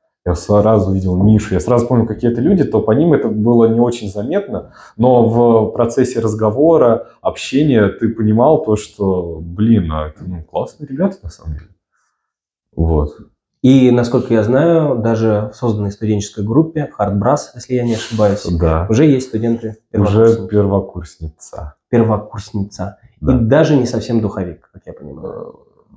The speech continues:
Speaker 2: Ударница.
Speaker 1: ударница, да.
Speaker 2: Интересно, а скажи мне, пожалуйста, а вот если мы говорим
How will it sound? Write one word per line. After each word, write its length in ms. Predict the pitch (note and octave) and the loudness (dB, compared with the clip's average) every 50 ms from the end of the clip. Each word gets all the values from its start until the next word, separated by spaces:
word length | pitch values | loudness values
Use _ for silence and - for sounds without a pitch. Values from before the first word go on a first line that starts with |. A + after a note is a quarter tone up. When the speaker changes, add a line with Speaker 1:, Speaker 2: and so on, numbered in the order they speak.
| _ - | _ 0
Speaker 2:
Ударница. 580 | C3 A2+ G#2+ G#2+ G2+ E2+ E2+ D2 - - - | 0 2 2 2 0 0 0 -4 -6 -2 0
Speaker 1:
ударница, 640 | A2 G2 E2+ E2 E2 D2+ D2 D2 C#2 C#2+ C#2 - - | 0 0 0 0 -2 -4 -2 -4 -6 -8 -8 -12 -10
да. 220 | D2 D2 C#2 C#2 C#2+ - - _ - - - _ _ _ _ - - _ _ _ - | -6 -4 -4 -4 -6 -10 -16 _ -20 -20 -20 _ _ _ _ -20 -20 _ _ _ 0
Speaker 2:
Интересно, 640 | - C#3 C#3 - A3 G3 D#3 B2+ - - A#2+ A2+ G#2 - | 2 2 4 4 6 4 4 4 2 0 -2 -4 -4 0
а 560 | C3 B2 C3 C3 B2+ B2 B2 B2 - - - - | 0 2 4 4 4 4 4 4 2 0 -6 -10
скажи 260 | - - F#3+ G#3+ A3+ | -4 0 2 4 4
мне, 120 | F#3 D3 | 4 4
пожалуйста, 500 | - - C3 C3+ C#3 A2+ - - - A#2 | 4 2 2 2 2 2 0 -2 -4 -2
а 180 | - A#2+ B2 C3 | 0 0 2 2
вот 280 | D3 D#3+ D#3+ D#3+ - - - - _ _ _ _ _ - | 2 2 0 -2 -4 -14 -20 -20 _ _ _ _ _ 2
если 240 | C#3+ E3 D#3+ - E3+ | 2 2 2 4 2
мы 140 | D3 D3 | 4 4
говорим 680 | C3+ B2+ B2+ C3+ C#3 D3+ E3+ E3+ F3 - - - - | 4 4 4 4 4 4 4 4 2 0 -2 -10 -16